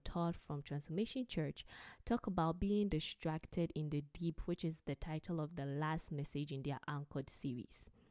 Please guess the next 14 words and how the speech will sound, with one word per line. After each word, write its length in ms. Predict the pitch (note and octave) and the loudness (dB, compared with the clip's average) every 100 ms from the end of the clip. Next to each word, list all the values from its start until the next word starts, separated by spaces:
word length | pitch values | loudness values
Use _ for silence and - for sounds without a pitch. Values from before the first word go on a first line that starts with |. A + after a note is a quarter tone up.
| - - | -20 -14
He 180 | - G#3+ | 0 0
said 300 | - D4+ D#4 | 4 4 4
something 460 | - A3+ A3 A#3 | 4 4 4 4
so 220 | A3+ G3 F#3 | 4 4 4
profound, 600 | - D#3+ - F3 E3+ D#3+ | 4 4 4 4 6 4
and 140 | D3+ | 4
I 40 | |
wanted 300 | D#3 F#3 - - | 4 4 2 -2
to 80 | |
share 400 | F3+ - E3+ D#3 | 0 2 4 4
it 60 | D3 | 2
with 240 | D3+ - | 0 -2
you 120 | D3+ C#3+ | -2 -2
guys. 580 | - B2 G3 - - | -2 -6 -8 -10 -14